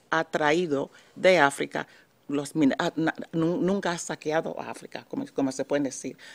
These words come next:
eh, que es distinto a lo que han pasado con otros países del mundo que vienen a África para buscar los minerales de África, para aprovecharse de lo que África tiene. Cuba ha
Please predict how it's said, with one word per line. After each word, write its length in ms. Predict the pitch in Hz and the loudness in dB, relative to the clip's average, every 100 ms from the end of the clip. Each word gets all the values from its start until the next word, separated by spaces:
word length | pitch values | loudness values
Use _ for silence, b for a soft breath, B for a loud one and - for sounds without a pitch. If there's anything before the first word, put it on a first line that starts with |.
| B B _ | B B _
eh, 220 | 160 151 - | 4 4 4
que 140 | 165 | 2
es 180 | 175 147 | 2 -2
distinto 540 | 147 - 208 190 156 | -8 0 0 2 0
a 60 | 139 | 0
lo 120 | 135 | 0
que 100 | 151 | -2
han 120 | 151 | -4
pasado 440 | 151 151 156 151 151 | -4 -4 -2 -2 -2
con 220 | 147 139 - | 0 0 -2
otros 240 | - 156 | -6 -6
países 340 | 156 151 156 | -4 -4 -4
del 140 | 143 135 | -2 0
mundo 320 | 156 160 143 | 2 0 0
que 140 | 160 | 0
vienen 420 | 127 147 165 180 156 | 0 2 2 2 0
a 100 | 151 | 0
África 320 | 175 - 151 | -2 -4 -6
para 260 | - 147 | -4 -4
buscar 520 | 135 131 - - 196 165 | -4 -6 -8 -2 -2 0
los 140 | 143 | 0
minerales 480 | 131 123 131 135 - | -2 -2 -4 -6 -6
de 80 | 131 | -6
África, 300 | - - 135 | -6 -8 -6
para 300 | - - - B - | -4 -4 -4 B -6
aprovecharse 800 | 165 165 151 - - 202 - 135 | -2 0 0 0 0 -2 -2 -6
de 100 | 127 | -6
lo 100 | - | -6
que 100 | 139 | -6
África 300 | - - 131 | -6 -10 -8
tiene. 320 | - 123 - B B - | -8 -8 -10 B B -2
Cuba 300 | 196 196 - | 4 4 4
ha 220 | 185 | 2